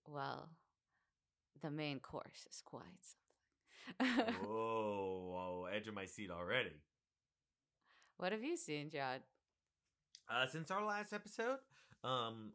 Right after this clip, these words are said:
Speaker 2: I watched twenty more horror movies. No. Uh,
Speaker 1: <laughs>
Speaker 2: I've only,
Speaker 1: No.
Speaker 2: this time I've only seen one other movie. I quite liked it.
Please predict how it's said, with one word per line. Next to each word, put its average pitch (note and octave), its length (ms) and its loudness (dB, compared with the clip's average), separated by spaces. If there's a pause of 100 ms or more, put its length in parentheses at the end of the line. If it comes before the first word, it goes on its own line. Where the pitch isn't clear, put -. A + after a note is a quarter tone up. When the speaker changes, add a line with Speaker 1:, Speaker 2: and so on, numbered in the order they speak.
Speaker 2:
I A2 100 0
watched G#2 400 -2
twenty D3+ 340 -2
more D#3 260 2
horror A2+ 300 0
movies. F2 280 -8 (120)
No. G2+ 100 -4 (460)
Uh, C#3+ 340 8
Speaker 1:
<laughs> C#3 40 4
Speaker 2:
I've C#3 160 6
only, B3+ 340 10
Speaker 1:
No. A#3 140 10
Speaker 2:
this F#3 160 6
time E3 240 6
I've C3 140 6
only C3 160 6
seen A#2 200 -4 (600)
one G#3+ 200 6
other D#3 160 4
movie. C#3 400 4 (500)
I G3+ 100 0
quite D#3 340 -2
liked F#3 260 -4
it. E3 140 -4